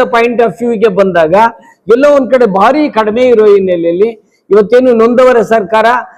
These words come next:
ಅಹಿಂದ ವರ್ಗಗಳ ಸರ್ಕಾರ ಅಂತ ಇರುವಂತ ಸರ್ಕಾರದಲ್ಲಿ ನಮ್ಮ ವಿನಮ್ರ ಮನವಿ, ಆ, ಇದನ್ನ ಇದ್ ಮಾಡ್ಬೇಕು. ಮತ್ತೆ ಕ-, ರಾಜ್ಯ ಸರ್ಕಾರದಲ್ಲಿ ಖಾಲಿ ಇರುವಂತ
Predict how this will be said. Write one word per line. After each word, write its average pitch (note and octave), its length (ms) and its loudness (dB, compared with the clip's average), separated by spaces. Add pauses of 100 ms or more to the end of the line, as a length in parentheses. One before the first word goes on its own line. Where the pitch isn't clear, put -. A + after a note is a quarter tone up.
(140)
ಅಹಿಂದ B3+ 320 2
ವರ್ಗಗಳ A#3 500 2
ಸರ್ಕಾರ G#3+ 480 -2
ಅಂತ G#3+ 180 -2
ಇರುವಂತ G#3 300 2
ಸರ್ಕಾರದಲ್ಲಿ G#3 1000 0 (160)
ನಮ್ಮ G#3 160 0
ವಿನಮ್ರ A#3+ 500 2
ಮನವಿ, A3+ 540 0 (240)
ಆ, G3+ 100 0
ಇದನ್ನ G#3+ 380 2 (440)
ಇದ್ E3+ 80 -6
ಮಾಡ್ಬೇಕು. A#3 480 0
ಮತ್ತೆ A3+ 220 -2
ಕ-, - 100 -4
ರಾಜ್ಯ A3 380 2
ಸರ್ಕಾರದಲ್ಲಿ A3+ 840 0 (280)
ಖಾಲಿ B3+ 360 2
ಇರುವಂತ A#3+ 380 0